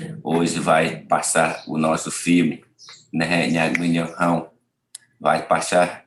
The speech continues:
hoje, por isso que eu tô convidando vocês para, é, olhar o nosso filme. É, esse filme que nós fizemos foi o ano passado.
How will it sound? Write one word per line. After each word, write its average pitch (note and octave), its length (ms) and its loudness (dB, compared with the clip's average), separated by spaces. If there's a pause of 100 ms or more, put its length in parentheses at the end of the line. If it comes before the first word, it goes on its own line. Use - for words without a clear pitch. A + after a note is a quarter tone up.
hoje, E2+ 640 0
por E2+ 160 0
isso E2 120 -2
que F2+ 100 -2
eu E2 120 -2
tô - 400 -6 (240)
convidando F2 640 2
vocês E2 680 0 (600)
para, E2 540 2 (400)
é, D#2+ 560 2 (1080)
olhar E2+ 480 2
o E2+ 100 -2
nosso D#2+ 360 2
filme. F2 640 2 (1800)
É, E2+ 520 2
esse - 200 0
filme F2+ 500 2
que - 220 -6
nós E2 300 2
fizemos E2 600 0 (1080)
foi E2 380 2
o D#2+ 80 0
ano E2 160 2
passado. F2 720 2